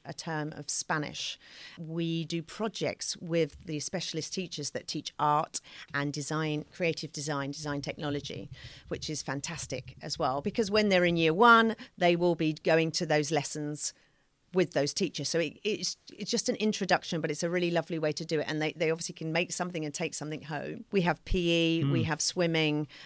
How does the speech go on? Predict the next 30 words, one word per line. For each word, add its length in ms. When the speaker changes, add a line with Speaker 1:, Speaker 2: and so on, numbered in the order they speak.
Speaker 1:
uh, 260
we 160
do 140
gymnastics 800
as 120
well. 240
So 200
we, 160
we 140
do 180
have 180
quite 320
a 60
full-on 440
timetable, 680
as 160
though 140
it 120
is 140
a 120
play-based 840
curriculum. 640
And 320
we 180
do 180
spend 320
a 40
lot 220
of 100
time 460